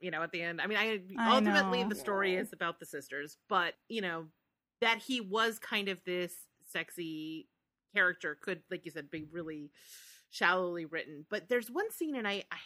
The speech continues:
Speaker 1: I'm still kind of trying to figure out what, what is being said in here. And so I wanna bounce it off you guys, see if you have some
Speaker 2: Mm-hmm.
Speaker 1: thoughts. And it involves Adrian. When they go to the convenience store to get shawarma,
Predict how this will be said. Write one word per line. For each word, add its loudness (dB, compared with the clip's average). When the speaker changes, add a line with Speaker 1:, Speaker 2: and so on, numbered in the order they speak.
Speaker 1:
I'm -4
still -4
kind -6
of -10
trying -2
to -6
figure 4
out 2
what, -4
what -2
is -6
being -8
said -8
in -10
here. -10
And -14
so -6
I -2
wanna -2
bounce -6
it -10
off -10
you -16
guys, -8
see -18
if -20
you -8
have -10
some 0
Speaker 2:
Mm-hmm. 10
Speaker 1:
thoughts. 6
And -2
it -2
involves -2
Adrian. -6
When -8
they -2
go -4
to -8
the -10
convenience -8
store -4
to -8
get -4
shawarma, -8